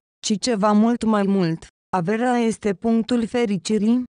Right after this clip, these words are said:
În februarie Mercur va intra în casa șaptea horoscopului tău personal.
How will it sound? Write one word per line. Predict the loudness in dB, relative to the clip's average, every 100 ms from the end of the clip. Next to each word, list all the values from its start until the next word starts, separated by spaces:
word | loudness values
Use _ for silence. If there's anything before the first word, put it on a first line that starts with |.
| _
În | 2 2
februarie | 0 -2 0 0 2 4
Mercur | 4 2 0 -2 0
va | 2 2
intra | 2 2 0
în | 0
casa | 0 -2 -2 -2
șaptea | -2 -2 -4 -2 -2
horoscopului | 0 0 2 0 0 -4 0 0 0
tău | 0 -2
personal. | 0 -2 -2 -2 0 0 0